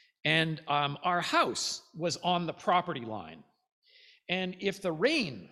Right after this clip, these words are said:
fell down the wall, that was an issue for her, um, because the water was going onto her property line. And she once even called the police because I was, uh, washing the deck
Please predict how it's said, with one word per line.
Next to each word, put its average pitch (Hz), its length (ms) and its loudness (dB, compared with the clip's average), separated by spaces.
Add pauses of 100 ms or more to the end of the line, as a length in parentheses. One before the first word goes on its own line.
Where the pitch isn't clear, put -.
fell 151 200 -2
down 147 240 2
the 143 60 -2
wall, 131 460 2
that 123 120 -6
was 135 140 -8
an 143 80 -10
issue 107 340 -8 (480)
for 131 160 -6
her, 92 200 -16 (680)
um, 120 380 -4
because 139 340 -4
the 156 80 -2
water 156 380 2
was 120 160 -4
going 127 280 -6
onto 120 280 -8
her 147 180 -6
property 127 440 -6
line. 90 320 -14
And 135 140 -6
she 180 140 -4
once 247 260 -2
even 190 200 -2
called 175 340 -2
the 147 60 -2
police - 540 -4
because 123 540 -4
I 147 180 0
was, 143 280 -2
uh, 120 180 0
washing 139 420 -2
the 117 80 -6
deck 160 380 -2